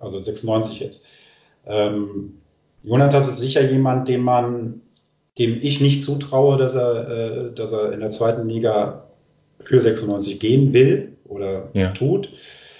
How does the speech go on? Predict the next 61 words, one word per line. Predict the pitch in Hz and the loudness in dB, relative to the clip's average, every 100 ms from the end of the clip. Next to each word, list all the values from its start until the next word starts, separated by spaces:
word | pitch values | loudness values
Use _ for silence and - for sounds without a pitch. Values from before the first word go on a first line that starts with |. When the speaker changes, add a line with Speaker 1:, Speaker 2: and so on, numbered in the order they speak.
| _ - | _ -8
Speaker 1:
Dafür | - - | -4 -2
gibt's | - - | -4 -6
einfach | - - - | -4 -4 -2
genügend, | 110 117 113 - - | -2 0 0 -4 -6
genügend | 110 117 110 | -4 -2 0
Beispiele | 107 113 113 101 | 0 0 0 0
aus | 113 | 0
der | |
vergangenen | 107 101 104 110 | -4 -2 0 0
Saison, | 104 110 107 | -2 -2 0
wo | 107 | 2
er | 104 | 2
sich | 104 | 0
einfach | - 101 | -4 -2
rausgezogen | 98 - - - 113 110 | 0 0 -2 -2 -2 -2
hat | 107 107 | -6 -8
und | - | -10
eben | 101 95 95 104 | -8 -8 -8 -6
nicht | 107 - | -6 -4
auf | |
der | 104 | -2
Bank | 98 104 | -2 0
sitzen | - 110 98 | 0 -2 2
wollte. | 95 110 117 120 | 4 6 6 4
Speaker 2:
Ja, | 110 104 | 4 2
Speaker 1:
Äh, | 104 120 | 2 4
Speaker 2:
als | 120 | 4
er | 117 | 4
gemerkt | 120 120 | 4 6
hat, | 131 | 6
er | 110 | 4
spielt | 139 139 | 2 0
nicht, | 123 113 | 0 0
war | 113 | 0
er | |
Speaker 1:
ja, | 117 123 | 0 0
Speaker 2:
plötzlich, | 120 107 110 | -2 -2 -4
ja, | 107 110 | -4 -6
Speaker 1:
genau, | 120 117 123 | -6 -2 0
Speaker 2:
ja. | 117 | 0
Speaker 1:
dann | 107 | -4
hat | 113 | -6
er | 110 | -6
halt | 104 | -8
gesagt, | 104 107 | -6 0
ah, | 113 107 | 2 2
jetzt | 107 - | -4 -6
zwickt's, | 120 - | -8 -6
hier | 110 | -8
tut's | 107 104 | -6 -4
weh, | 117 123 | 0 0
kann | 120 - | -2 -4
keiner | 110 | -2
nachprüfen, | 110 117 - 117 107 101 | -2 -4 -2 -4 -4 -8
also | 98 | -4
bleibt | 101 101 | -4 -2
er | 95 | -4
halt | 92 | -4
zu | 98 | 0
Hause. | 107 143 143 - | 4 4 2 -2
Speaker 2:
Ja. | 95 | -4